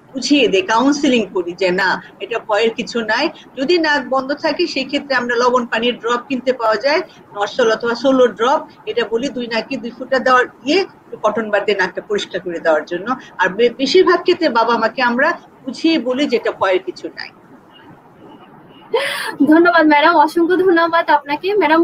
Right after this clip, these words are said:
Speaker 2: ইতিমধ্যে আমরা দর্শকের অনেক প্রশ্ন পেয়ে যাচ্ছি ম্যাডাম, আমরা চলে যাচ্ছি দর্শক প্রশ্নে। ম্যাডাম, আমাদের একজন দর্শক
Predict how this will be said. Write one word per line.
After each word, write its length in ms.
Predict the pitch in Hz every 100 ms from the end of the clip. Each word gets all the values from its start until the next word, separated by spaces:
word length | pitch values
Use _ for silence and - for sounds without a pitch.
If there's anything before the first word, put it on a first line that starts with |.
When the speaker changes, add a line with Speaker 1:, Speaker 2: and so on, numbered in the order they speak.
| 330
Speaker 2:
ইতিমধ্যে 400 | 320 403 392 392
আমরা 180 | 370 330
দর্শকের 440 | 277 262 320 311
অনেক 260 | 285 302 -
প্রশ্ন 280 | 349 - 330
পেয়ে 200 | 294 285
যাচ্ছি 260 | 285 -
ম্যাডাম, 240 | 285 285 440 - - -
আমরা 220 | 269 285
চলে 220 | 302 320
যাচ্ছি 260 | 320 320 359
দর্শক 320 | 269 262 302 -
প্রশ্নে। 300 | 494 - - - _ _ _ - - 294
ম্যাডাম, 220 | 330 392
আমাদের 260 | 392 415
একজন 240 | 359 349 370
দর্শক 300 | 269 262